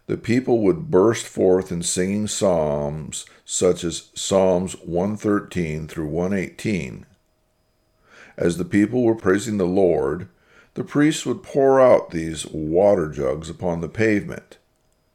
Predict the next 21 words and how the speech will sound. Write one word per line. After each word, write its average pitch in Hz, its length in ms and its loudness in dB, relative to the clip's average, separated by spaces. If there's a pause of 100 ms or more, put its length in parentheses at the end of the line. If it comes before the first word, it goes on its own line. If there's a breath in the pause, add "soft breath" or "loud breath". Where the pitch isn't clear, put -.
(300 soft breath)
And 87 100 -4
as 85 200 0
the 85 60 -2
water 80 380 2
poured, 95 720 2 (280)
they 98 140 0
were 104 180 2
reminded 101 600 0
of 78 160 -4
how 85 240 -2
God 92 420 6
miraculously 95 920 -2
provided 104 580 4
water 87 460 4
in 82 120 -6
the 80 60 -8
wilderness 78 760 -4 (440 loud breath)
out 82 200 4
of 98 80 -2
the 127 100 2
rock 82 580 2